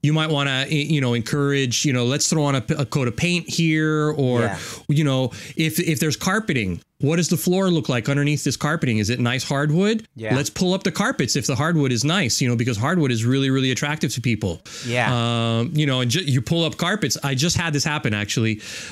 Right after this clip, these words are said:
Speaker 1: Um, one of our other teammates, Dwayne Ejid, and myself, we just took a listing for a, for a house in Jamaica. It's been carpeted for decades. No one knew what was under the floors. And I asked, I said,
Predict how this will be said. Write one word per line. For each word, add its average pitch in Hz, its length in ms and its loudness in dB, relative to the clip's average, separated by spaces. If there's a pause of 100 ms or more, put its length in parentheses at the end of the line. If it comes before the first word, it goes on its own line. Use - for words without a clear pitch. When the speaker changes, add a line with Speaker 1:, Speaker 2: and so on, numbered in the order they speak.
(100)
Speaker 1:
Um, 120 320 2
one 135 140 2
of 156 60 2
our 156 100 2
other 143 120 0
teammates, 135 520 0
Dwayne 139 520 0
Ejid, 120 500 0
and 120 120 0
myself, 113 540 0
we 117 180 2
just 127 180 0
took 156 140 -2
a 151 40 2
listing 131 480 0
for 117 220 0
a, 107 200 0
for - 160 -2
a - 20 2
house 120 180 0
in 151 80 2
Jamaica. 117 480 0 (460)
It's 127 100 0
been 147 160 2
carpeted 156 480 0
for 123 220 -2
decades. 113 640 -2
No 127 120 2
one 139 240 2
knew 139 220 2
what 139 120 0
was 127 120 0
under 127 160 2
the 113 80 0
floors. 143 400 0
And 120 100 0
I 131 100 -2
asked, 165 300 -2
I 135 40 2
said, 131 320 -2